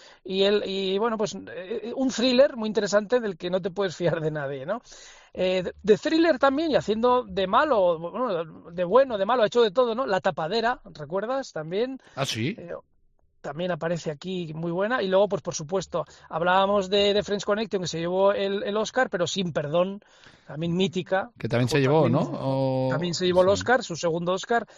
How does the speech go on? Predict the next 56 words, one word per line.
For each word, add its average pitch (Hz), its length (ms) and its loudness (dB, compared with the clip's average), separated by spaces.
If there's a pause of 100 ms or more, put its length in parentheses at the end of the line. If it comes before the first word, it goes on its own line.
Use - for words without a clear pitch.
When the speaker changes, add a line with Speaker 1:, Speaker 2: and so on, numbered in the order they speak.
(140)
Speaker 1:
en 175 100 -4
este 180 200 -4
caso 202 280 2
a 190 60 4
mejor 160 300 -2
actor 180 400 0 (280)
de 202 160 0
reparto, 208 460 4
con 214 220 6
un, 269 200 2
con 196 200 2
un 247 80 0
Clint 262 200 0
Eastwood 254 260 -2
que 185 100 -4
tiene 208 140 -2
también 247 200 -2
noventa 175 300 0
y 160 60 -6
cuatro, 220 340 -2
noventa 170 240 -4
y - 20 -8
cinco 220 280 -2
años, 262 300 -2 (220)
y 180 140 0
ayer 190 320 4
publicaba 233 580 2
un 226 220 -2
tuit, 262 280 -6
<laughs> - 640 -8
eh, 185 400 0
haciendo 202 320 0
menc-, 208 380 -6
mención 202 400 0
a 226 60 2
la 165 100 2
pérdida 202 400 0
de 196 100 -2
su, 160 360 -6
de 160 100 -6
su 175 120 -10
buen 185 180 -2
Speaker 2:
De 190 80 0
su 180 60 -4
Speaker 1:
amigo, - 260 2
Speaker 2:
amigo, 98 140 -6 (260)
claro. 78 240 -16 (120)
Speaker 1:
Jim 185 200 0
Hackman, 147 560 -4
¿no? 185 180 -6 (180)
Speaker 2:
Wyatt 170 320 4
Speaker 1:
Eh, 135 60 6
Speaker 2:
Earp, 196 140 8
Speaker 1:
otras 240 300 0
Speaker 2:
Wyatt 139 340 0
Earp. 143 260 -2